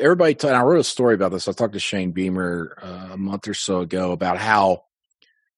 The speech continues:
you know, everybody's always looked at him like, "Oh, you're, you're Frank Beamer's son." You know, this is,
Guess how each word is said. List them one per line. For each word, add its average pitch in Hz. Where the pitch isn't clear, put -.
you 117
know, 113
everybody's 113
always 104
looked 98
at 98
him 98
like, 92
"Oh, 107
you're, 101
you're 95
Frank 104
Beamer's 92
son." 73
You 92
know, 85
this 110
is, 113